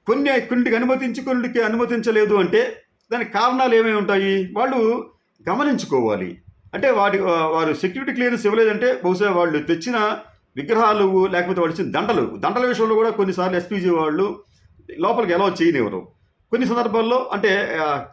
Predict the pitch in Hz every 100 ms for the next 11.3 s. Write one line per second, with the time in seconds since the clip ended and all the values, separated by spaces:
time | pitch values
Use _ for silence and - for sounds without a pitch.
0 | _ 233 240 240 214 208 214 220 185 202
1 | 180 175 208 175 180 151 - 110 - -
2 | - 151 254 277 269 254 214 220 196 226
3 | 262 254 254 262 - - 196 240 247 240
4 | 247 - 202 254 214 202 165 135 131 117
5 | 101 - - 165 180 180 180 - - 156
6 | 151 143 175 208 202 185 185 185 180 175
7 | 156 127 175 180 170 160 160 170 247 247
8 | _ _ 113 147 180 170 135 165 147 127
9 | 117 110 123 180 226 170 202 196 - _
10 | - 254 254 233 226 240 247 254 240 220
11 | 208 180